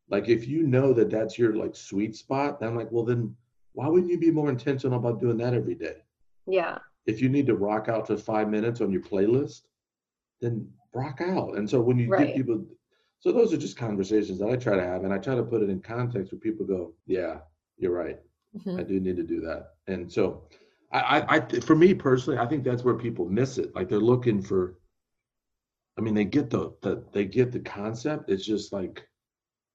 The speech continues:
Speaker 1: 'cause
Speaker 2: You just
Speaker 1: otherwise
Speaker 2: ha-, yeah, we haven't been trained to think that way, I think.
Speaker 1: No, I, I wasn't.
Speaker 3: I think one of the other things, um, one of the other things that I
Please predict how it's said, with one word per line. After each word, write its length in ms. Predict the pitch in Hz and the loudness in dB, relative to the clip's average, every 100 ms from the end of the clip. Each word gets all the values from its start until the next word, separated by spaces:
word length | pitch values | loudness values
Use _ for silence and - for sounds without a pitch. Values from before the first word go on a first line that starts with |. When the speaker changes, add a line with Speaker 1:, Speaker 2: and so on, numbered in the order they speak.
| _ _ _ _ _ _ _ - | _ _ _ _ _ _ _ 2
Speaker 1:
'cause 100 | 349 | 6
Speaker 2:
You 80 | |
just 140 | 381 - | 8 8
Speaker 1:
otherwise 160 | - 240 | 6 4
Speaker 2:
ha-, 40 | |
yeah, 200 | 269 285 | 2 2
we 160 | 208 226 | 4 2
haven't 260 | 240 285 | 4 2
been 160 | 302 285 | 4 4
trained 320 | - 247 254 | 4 2 4
to 80 | 254 | 2
think 240 | 277 427 | 4 4
that 200 | 196 156 131 | 4 0 0
way, 180 | 131 143 | -2 0
I 100 | 185 | 0
think. 260 | 233 214 - - - _ _ - _ - | 2 0 -2 -20 -20 _ _ -20 _ 0
Speaker 1:
No, 480 | 120 117 85 - - _ _ - | 4 4 4 -4 -16 _ _ -2
I, 180 | 110 165 | 2 4
I 180 | - 151 | 6 6
wasn't. 520 | 127 95 107 135 - - _ - | 6 4 2 -2 -8 -18 _ 4
Speaker 3:
I 120 | 214 | 4
think 220 | 226 254 | 4 0
one 120 | 233 214 | 2 2
of 60 | |
the 140 | 196 202 | 2 4
other 220 | 214 233 | 4 2
things, 220 | 214 202 - - - | -2 -12 -16 0 8
um, 440 | 247 202 156 160 | 10 10 8 6
one 100 | 247 | 2
of 60 | 254 | 4
the 120 | - | 6
other 200 | 208 233 | 8 6
things 260 | 254 247 214 | 2 0 4
that 160 | 202 190 | 4 4
I 140 | 196 | 2